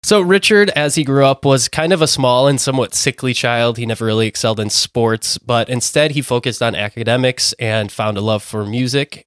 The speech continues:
in an effort to find praise from his parents in different avenues other than, like, athletics and stuff like that.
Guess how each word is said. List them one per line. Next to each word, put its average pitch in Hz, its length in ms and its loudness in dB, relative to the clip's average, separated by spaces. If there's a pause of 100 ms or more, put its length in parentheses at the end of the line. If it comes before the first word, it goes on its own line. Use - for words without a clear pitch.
in 120 140 -2
an 113 100 -4
effort 117 380 -6
to 110 100 -14
find 107 400 0
praise 110 380 -2
from 110 200 -4
his 107 120 -4
parents 110 420 -4
in 104 100 -10
different 107 320 -6
avenues 104 440 -4
other 123 260 2
than, 113 480 -2
like, 107 240 -10
athletics 113 520 -4
and 107 100 -10
stuff - 220 -8
like 101 160 -8
that. 101 320 -4